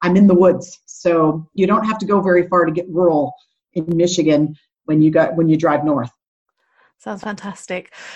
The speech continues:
Speaker 2: So I've heard of your name for many years.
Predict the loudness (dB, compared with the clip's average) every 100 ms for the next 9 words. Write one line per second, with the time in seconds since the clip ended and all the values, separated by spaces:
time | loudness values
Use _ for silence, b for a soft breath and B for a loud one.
0 | B -2 0 2 2 0 0 -2 -2 0
1 | -2 0 0 -4 -6 -10 -10 -8 -4 -4
2 | -4 -4 -4 -6 -6 -10 -14